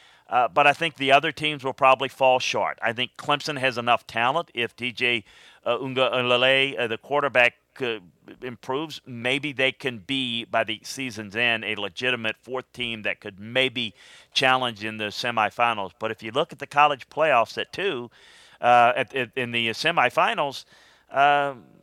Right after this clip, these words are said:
usually we have blowout games, and whether it's Michigan State or Washington or,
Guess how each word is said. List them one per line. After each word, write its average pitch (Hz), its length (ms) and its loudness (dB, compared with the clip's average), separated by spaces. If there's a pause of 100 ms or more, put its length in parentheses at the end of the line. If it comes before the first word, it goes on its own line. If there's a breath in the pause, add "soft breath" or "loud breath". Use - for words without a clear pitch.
(200)
usually 151 560 -8
we 127 160 -6
have 123 160 2
blowout 135 380 2
games, 135 520 -6
and 120 300 -10
whether 113 300 -4
it's 110 180 -6
Michigan 156 500 -2
State 156 440 -8
or 98 40 -8
Washington 147 920 -2
or, 87 240 -8